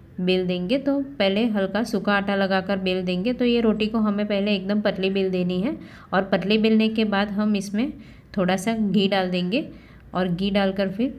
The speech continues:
अच्छे से स्प्रेड करेंगे। आप चाहो तो ऑयल भी स्प्रेड कर सकते हो या फिर बटर का भी यूज़ कर सकते हो।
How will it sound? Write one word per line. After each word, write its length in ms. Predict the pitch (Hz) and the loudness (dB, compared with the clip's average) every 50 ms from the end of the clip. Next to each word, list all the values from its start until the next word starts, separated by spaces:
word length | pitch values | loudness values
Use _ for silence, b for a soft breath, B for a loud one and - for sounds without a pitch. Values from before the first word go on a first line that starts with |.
| - - - | -12 -8 -6
अच्छे 280 | 170 170 - - 190 180 | -6 -6 -4 -4 -6 -4
से 140 | 180 214 214 | -2 -4 -4
स्प्रेड 360 | 208 - - 180 175 175 175 | -4 -2 -2 -2 -2 0 -2
करेंगे। 320 | 185 175 175 170 190 262 285 | -2 -2 0 0 0 -2 0
आप 220 | - 196 196 196 | 0 -2 -2 -2
चाहो 180 | - - 220 226 | 0 0 0 0
तो 120 | 220 226 233 | 0 -2 -4
ऑयल 280 | - - 180 175 180 | -2 -2 0 0 0
भी 140 | 180 180 220 | 0 0 -2
स्प्रेड 320 | 214 220 - 196 190 190 190 | -2 -2 -2 -2 -2 -2 -2
कर 100 | 196 190 | -2 -2
सकते 340 | 196 220 202 208 - 196 180 | -2 -2 -4 -4 -4 -4 -4
हो 120 | 185 208 | -2 -2
या 180 | 208 202 185 180 | -2 -2 -2 -2
फिर 200 | 180 - 226 233 | -2 -2 -2 0
बटर 280 | 214 190 180 185 185 185 | 0 -2 -2 0 -2 -2
का 140 | 185 190 190 | -2 -2 -2
भी 120 | 190 202 | -2 0
यूज़ 240 | 196 185 185 185 - | 0 -2 -2 -4 -2
कर 120 | - 180 175 | -2 -2 -2
सकते 340 | - 190 180 - - 170 | -2 -6 -6 -4 -2 0
हो। 180 | 170 170 240 311 | 0 0 -2 -2